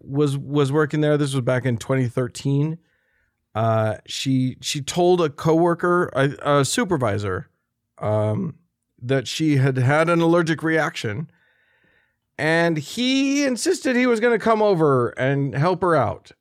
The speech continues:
And she said, "No, thanks." And then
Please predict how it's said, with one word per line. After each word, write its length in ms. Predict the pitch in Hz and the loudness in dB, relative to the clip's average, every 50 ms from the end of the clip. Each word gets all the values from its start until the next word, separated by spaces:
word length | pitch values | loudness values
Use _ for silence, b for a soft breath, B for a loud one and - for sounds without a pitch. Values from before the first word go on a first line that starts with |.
| _ - | _ -6
And 240 | 120 123 120 120 | -4 -2 -2 -2
she 160 | - - 143 139 | -2 -2 -4 -4
said, 320 | 127 - 143 143 131 127 | -2 -2 -2 -2 -2 -2
"No, 260 | 175 214 254 277 254 | -2 -2 0 2 2
thanks." 720 | 247 - 214 202 202 208 202 - - - - - - - - _ _ _ _ | 0 2 2 2 2 0 -2 -4 -8 -12 -12 -12 -14 -16 -20 _ _ _ _
And 320 | - 135 147 156 165 165 160 | -2 0 0 0 0 0 0
then 460 | 170 170 170 170 175 175 160 - | 2 2 2 2 0 0 -2 -4